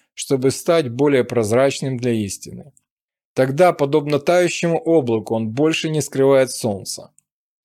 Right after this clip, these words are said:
Неопровержима великая истина в науке бытия в том, что реальный человек был,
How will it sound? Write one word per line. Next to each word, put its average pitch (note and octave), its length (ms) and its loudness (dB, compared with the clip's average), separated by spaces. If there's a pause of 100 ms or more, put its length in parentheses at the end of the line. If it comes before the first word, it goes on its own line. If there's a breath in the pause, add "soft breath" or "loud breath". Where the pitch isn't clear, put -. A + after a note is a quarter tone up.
(520)
Неопровержима E3 920 2
великая C#3+ 400 2
истина C3 420 0
в A#2+ 60 -2
науке B2+ 300 -2
бытия B2 440 2
в C#3 100 -14
том, D3+ 240 0
что - 220 -6
реальный D3 420 2
человек A2+ 320 -4
был, D3 540 -2